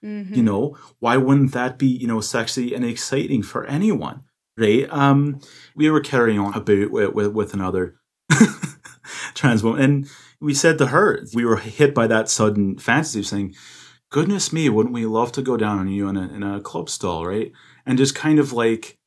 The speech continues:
Speaker 2: just exercise
Speaker 1: Mm-hmm.
Speaker 2: the shame and the degradation of that bullshit that Robinson and Hinkle put on us and be like, "No,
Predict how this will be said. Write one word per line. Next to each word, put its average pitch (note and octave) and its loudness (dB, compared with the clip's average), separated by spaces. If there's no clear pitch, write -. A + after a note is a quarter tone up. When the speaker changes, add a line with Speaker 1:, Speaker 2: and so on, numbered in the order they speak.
Speaker 2:
just - -2
exercise D#3 -2
Speaker 1:
Mm-hmm. A3 -10
Speaker 2:
the B2 -2
shame B2 4
and A#2 6
the G#2+ 2
degradation B2 2
of G#2+ 0
that F#2+ -6
bullshit C3+ 0
that A2+ 2
Robinson A2 0
and G#2 -2
Hinkle G#2+ 0
put E3+ 4
on D#3 0
us F#2 -4
and A2+ -4
be A#2+ -2
like, D3+ 2
"No, G3 -2